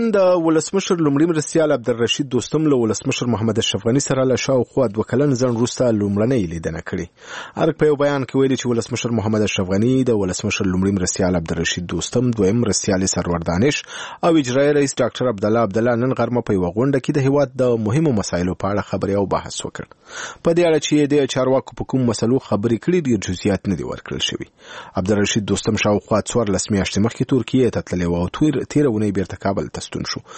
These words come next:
نوموړي له راستنېدو سره سم په کابل کې د ښاغلي دوستم په شمول د افغانستان د لوی ملي ائتلاف په نوم په یوې ټلوالې موجودیت اعلان وکړ. دوستم چې د جوزجان له پخواني والي احمد شي سره په ناوړه چلند تورن شوی کابل ته تر راستنېدو وروسته یې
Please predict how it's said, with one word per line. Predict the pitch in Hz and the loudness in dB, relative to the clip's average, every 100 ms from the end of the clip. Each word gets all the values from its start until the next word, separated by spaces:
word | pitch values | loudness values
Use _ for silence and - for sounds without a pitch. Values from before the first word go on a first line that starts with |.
| - - - | -14 -14 -2
نوموړي | 104 101 104 104 | 2 4 4 2
له | 98 | 2
راستنېدو | 95 90 92 92 110 - | 0 0 0 0 0 0
سره | 92 - | -2 0
سم | 123 113 | 0 0
په | 110 95 | -2 -2
کابل | - 87 104 | -2 -2 0
کې | 113 139 135 | 0 0 2
د | 120 104 | 2 0
ښاغلي | 104 101 117 104 | -2 0 0 0
دوستم | 101 - 120 | -2 -2 -2
په | 117 | 0
شمول | 131 135 117 | 2 2 0
د | 101 | -2
افغانستان | - 98 - 127 110 | 0 -2 0 0 2
د | 110 | 4
لوی | 135 113 | 4 4
ملي | 123 | 4
ائتلاف | 143 - 120 117 - | 2 2 0 0 0
په | 123 | 0
نوم | 135 - - - - - | 2 0 -10 -20 -20 -2
په | 92 87 | 0 2
یوې | 90 90 - | 2 0 2
ټلوالې | 98 120 131 113 113 120 101 95 | 2 4 4 2 2 0 0 2
موجودیت | 95 90 92 117 - - | 2 0 0 0 0 -4
اعلان | 85 76 67 | -4 -4 -6
وکړ. | 80 - 85 82 | -10 -6 -6 -2
دوستم | 92 - 117 107 | -2 0 0 0
چې | - 101 101 | 2 2 2
د | 95 98 | 0 0
جوزجان | 90 107 104 | 0 2 2
له | 95 - | 0 -2
پخواني | 95 104 104 | 0 2 2
والي | 104 113 | 2 2
احمد | 92 98 95 - | 2 0 -2 -2
شي | 147 - | -2 0
سره | 143 - - - - | 0 0 -10 -20 -8
په | - 139 | -2 0
ناوړه | 139 147 135 - | 2 2 0 0
چلند | 120 131 123 - | -2 0 -2 -4
تورن | 101 101 - | -4 -4 -2
شوی | 139 101 - | -2 -2 -2
کابل | 95 120 117 | -2 0 -2
ته | |
تر | - 98 95 | -4 -4 -2
راستنېدو | 90 - 92 90 127 | -2 0 -2 2 2
وروسته | 113 139 | 2 0
یې | 143 | 0